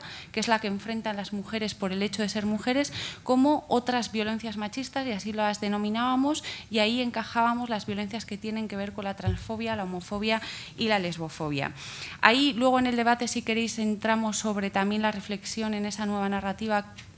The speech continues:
eh, que hicimos sobre la, o, la categoría de víctimas, y yo creo que eso es interesante también. Eh, y ya para terminar,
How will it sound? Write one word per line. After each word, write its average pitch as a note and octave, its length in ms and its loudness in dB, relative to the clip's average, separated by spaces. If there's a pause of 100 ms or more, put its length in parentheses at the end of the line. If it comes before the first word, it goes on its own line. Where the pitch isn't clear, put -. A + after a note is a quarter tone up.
eh, F#3+ 280 -4
que G3 60 -2
hicimos G#3+ 420 -2
sobre F#3+ 540 -4
la, G3+ 200 -4
o, A3+ 140 -2 (240)
la F#3+ 300 -2
categoría F#3+ 520 -4
de F#3 100 -4
víctimas, A#3 600 -8
y A3 60 -12
yo G3 120 -10
creo G3 180 -12
que G#3 80 -12
eso G3+ 100 -14
es - 100 -14
interesante F#3+ 560 -10
también. G#3+ 460 0 (580)
Eh, A3 340 4
y C#4+ 360 4
ya B3 180 6
para B3+ 220 4
terminar, C4 680 2